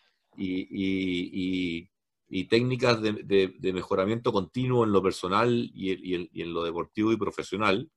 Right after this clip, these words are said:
que es finalmente lo que siempre nosotros queremos comunicar, para que se convierta en una costumbre, es que, es que yo quiero que tú te eduques lo mejor posible. Entonces, entre que yo te esté dando información errada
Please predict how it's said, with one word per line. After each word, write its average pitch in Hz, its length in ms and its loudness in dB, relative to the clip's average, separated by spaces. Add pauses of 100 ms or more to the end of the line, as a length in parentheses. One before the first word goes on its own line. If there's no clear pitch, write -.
que 87 100 -6
es - 60 -6
finalmente 95 460 -2
lo 95 140 0
que 90 160 0
siempre - 340 -8
nosotros 90 340 -2 (140)
queremos 95 420 0 (520)
comunicar, 95 640 0 (760)
para 90 140 2
que 90 80 4
se 85 120 0
convierta 90 360 0
en 98 60 0
una 90 100 2
costumbre, 101 680 -2 (1080)
es 104 240 0
que, 101 720 6 (720)
es 107 200 4
que 117 160 2
yo 123 140 4
quiero 135 220 6
que 123 120 4
tú 120 100 2
te 120 60 4
eduques 127 320 4
lo 113 120 4
mejor 110 260 2
posible. 104 580 2
Entonces, 104 600 0 (220)
entre 95 320 -2
que 98 120 -2
yo 117 120 4
te 120 80 -2
esté 120 180 4
dando 117 240 2
información 113 520 0
errada 110 840 2